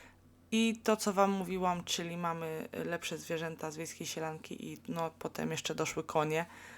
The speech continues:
Jakby jak ja zaczęłam korzystać z tego modu, to konie jeszcze nie było. W każdym razie mamy, e, lepszą higienę, e, lepszy głód i lepszą aktywność, w sensie tą jakby znajomość z nami, nie wiem, jak wam to określić.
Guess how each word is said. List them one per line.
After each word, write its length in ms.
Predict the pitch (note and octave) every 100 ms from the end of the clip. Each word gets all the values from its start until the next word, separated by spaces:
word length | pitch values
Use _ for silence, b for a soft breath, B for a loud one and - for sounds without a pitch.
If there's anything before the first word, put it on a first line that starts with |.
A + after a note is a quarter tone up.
| B -
Jakby 400 | - E3 D3+ D#3+
jak 240 | D#3+ D3+ F3
ja 100 | E3
zaczęłam 340 | E3 - D#3+
korzystać 260 | E3+ E3 D#3+
z 40 |
tego 180 | E3+ D#3+
modu, 240 | E3+ E3
to 120 | D#3+
konie 240 | E3 E3 D#3+
jeszcze 240 | D#3 -
nie 100 | D#3+
było. 280 | D3+ D3+ F3 B B B
W 80 | -
każdym 240 | G#3 F#3+
razie 200 | F#3+ F3
mamy, 360 | F3 F3 F3+ E3+
e, 140 | - F3+
lepszą 380 | G3 - G3
higienę, 760 | E3+ F3 D#3+ F3+ G3+ F#3+ F#3+ F#3+ B B B -
e, 220 | E3+ E3
lepszy 420 | E3+ F3 - E3
głód 600 | D3+ D#3+ F3 F#3+ F#3+ - - - - - - - - -
i 540 | F3+ F3 F3 F3 F3 E3+
lepszą 400 | E3+ - E3+ D#3
aktywność, 680 | - - F3 E3+ G3 F#3+ -
w 60 |
sensie 360 | - E3+ - D#3+
tą 260 | - D3+
jakby 300 | D3+ D3+ D3+
znajomość 500 | D3+ D#3+ D#3 E3+ E3+
z 40 | D#3+
nami, 200 | E3+ E3
nie 80 | D3
wiem, 80 |
jak 120 | D3+ D3
wam 140 | D3
to 120 | -
określić. 520 | D3 E3 D#3+ F#3+ F#3